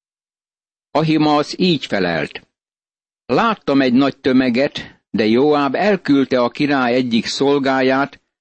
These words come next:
meg a te szolgádat is, ezért nem tudom, mi történt.” Sámuel második könyve, tizennyolcadik rész, huszonötödik verstől a huszonkilencedik versig.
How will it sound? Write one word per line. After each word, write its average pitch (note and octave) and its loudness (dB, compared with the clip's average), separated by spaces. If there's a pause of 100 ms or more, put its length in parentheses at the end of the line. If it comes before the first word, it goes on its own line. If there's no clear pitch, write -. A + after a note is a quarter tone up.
(360)
meg A#2 -2
a A2+ 0
te - -2
szolgádat C3+ 0
is, C#3 -2 (260)
ezért C3 0
nem G#3 2
tudom, B2 0
mi C#3+ 2
történt.” F#2+ -4 (640)
Sámuel B2 2
második B2+ 0
könyve, A#2+ 0 (720)
tizennyolcadik B2+ 0
rész, B2 -2 (440)
huszonötödik C3+ 0
verstől A#2+ -2 (260)
a A#2+ -2
huszonkilencedik G#2+ -2
versig. E2 -4